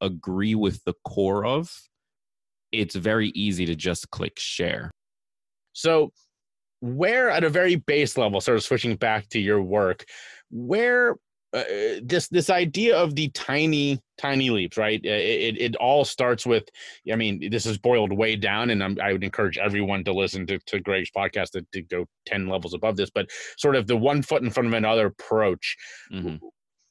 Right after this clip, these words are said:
Speaker 2: Where w-, was this something that you believed, or, or, or let me rephrase that question.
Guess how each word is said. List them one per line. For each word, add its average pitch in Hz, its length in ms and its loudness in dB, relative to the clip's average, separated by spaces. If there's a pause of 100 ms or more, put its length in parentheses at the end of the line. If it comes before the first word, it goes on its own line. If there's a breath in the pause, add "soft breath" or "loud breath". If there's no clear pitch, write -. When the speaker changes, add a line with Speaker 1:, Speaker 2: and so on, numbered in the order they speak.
(220)
Speaker 2:
Where 143 540 0 (100)
w-, 139 160 -6
was 135 360 0
this 220 160 2
something 254 320 0
that 190 180 0
you 180 500 0 (220)
believed, 156 720 2 (300)
or, 135 120 0
or, 143 220 2
or 127 140 0
let 139 100 -2
me 160 60 4
rephrase 139 340 4
that 110 140 2
question. 95 320 2